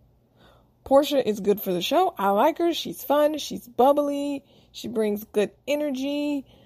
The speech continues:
But this, I can't rock with this.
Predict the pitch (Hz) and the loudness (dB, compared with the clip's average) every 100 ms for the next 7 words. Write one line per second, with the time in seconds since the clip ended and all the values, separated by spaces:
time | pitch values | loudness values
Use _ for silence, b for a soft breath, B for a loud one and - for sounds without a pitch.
0 | b b b _ _ 240 233 185 175 165 | b b b _ _ -14 2 4 6 4
1 | - - _ _ _ _ - 240 523 587 | 0 -4 _ _ _ _ 0 2 4 2
2 | - - - - B B B B B B | -2 -10 -12 -14 B B B B B B
3 | B B B B B _ _ _ _ _ | B B B B B _ _ _ _ _
4 | _ _ _ - 220 240 254 208 170 160 | _ _ _ -4 -2 0 0 0 0 -4
5 | - - 160 - - | -8 -8 -6 -6 -10